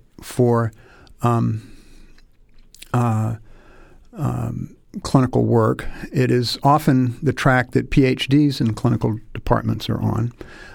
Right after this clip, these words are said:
Um, they are people that, uh, are in a laboratory that, uh, are critical elements of,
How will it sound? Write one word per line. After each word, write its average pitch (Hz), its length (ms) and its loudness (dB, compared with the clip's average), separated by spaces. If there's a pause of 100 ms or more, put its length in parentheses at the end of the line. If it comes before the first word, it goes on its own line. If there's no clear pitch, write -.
(160)
Um, 120 240 0
they 127 120 4
are 123 80 2
people 127 400 2
that, 123 320 0 (480)
uh, 120 240 -2 (480)
are 127 100 2
in 143 160 4
a 147 80 4
laboratory 127 1000 4
that, 117 340 0 (220)
uh, 117 300 0 (340)
are - 80 2
critical 139 720 2
elements 127 520 2
of, 120 340 0